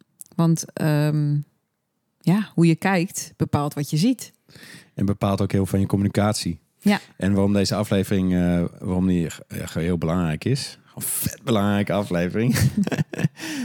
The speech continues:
Speaker 2: Nee, omdat dit heel vaak een onbewust proces is.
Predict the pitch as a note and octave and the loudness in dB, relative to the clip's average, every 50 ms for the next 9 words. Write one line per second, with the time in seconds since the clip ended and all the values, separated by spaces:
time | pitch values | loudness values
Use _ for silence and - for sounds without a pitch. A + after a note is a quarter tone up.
0 | F#3+ D#3 - - - G#2+ G#2 - G#2+ G#2 A2 G#2+ - A#2 - - A2+ A#2+ C3+ C3 | -4 -4 -2 0 0 0 2 2 2 2 2 2 0 0 0 2 2 2 2 2
1 | - G#2 G2+ - G#2+ F#2 - - C3 B2 A2 F#2 G2+ A#2+ B2+ - - E2 D#2 - | 2 0 0 0 -2 -4 -2 0 0 2 2 2 2 0 0 -2 -2 -2 -2 -2
2 | - D2 C#2+ - - D2 D2 - - - - | -2 -4 -4 -4 -4 -4 -4 -6 -8 -10 -14